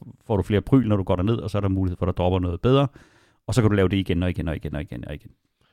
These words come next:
Og når jeg, der har spillet et, et A R P G, ved jo, at det, efterhånden som du stiger i level, så tager det længere tid at stige i en level, så skal du bruge fantasiliarder af X P,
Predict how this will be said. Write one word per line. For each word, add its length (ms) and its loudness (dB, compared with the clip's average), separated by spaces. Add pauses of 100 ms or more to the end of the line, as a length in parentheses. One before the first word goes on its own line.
(320)
Og 80 -8
når 60 2
jeg, 160 4
der 60 0
har 60 4
spillet 360 2
et, 80 -2 (120)
et 360 -12 (220)
A 140 -6
R 40 -6
P 120 -12
G, 140 2
ved 160 4
jo, 140 4
at 220 -2
det, 120 -4 (280)
efterhånden 320 2
som 120 0
du 80 -4
stiger 240 0
i 40 0
level, 240 2
så 100 -2
tager 120 -2
det 100 -6
længere 200 -4
tid 180 0
at 60 -2
stige 140 -6
i 40 0
en 80 -2
level, 260 0
så 100 -6
skal 120 -10
du 60 -6
bruge 220 -10 (600)
fantasiliarder 800 0
af 240 4
X 60 -10
P, 80 -2